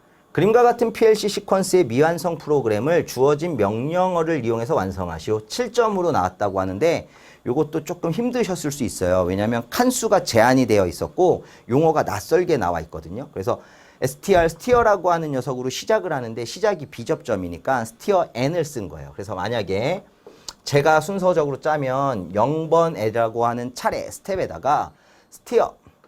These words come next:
N 썼겠죠. 그리고 나서 누굴 주겠습니까? 영영영이라고 하는 걸 번지에 입력할 것 같아요. 그리고 일 번 스텝에다가는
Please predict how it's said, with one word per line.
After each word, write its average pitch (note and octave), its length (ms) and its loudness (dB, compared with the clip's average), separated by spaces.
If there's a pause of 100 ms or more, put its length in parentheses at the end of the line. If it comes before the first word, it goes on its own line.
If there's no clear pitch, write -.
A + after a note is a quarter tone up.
(1300)
N F3 220 -2
썼겠죠. F#2+ 720 -2
그리고 A#2+ 460 -2
나서 D3 420 0
누굴 G#2+ 280 -4
주겠습니까? G2+ 800 -2
영영영이라고 C3+ 1000 0
하는 F#2 180 -4
걸 C#3 180 0
번지에 A2+ 460 -4
입력할 A#2 440 -4
것 C#3+ 100 0
같아요. - 460 -12
그리고 A2 640 -2
일 E3+ 180 2
번 F3+ 160 2
스텝에다가는 A2 880 0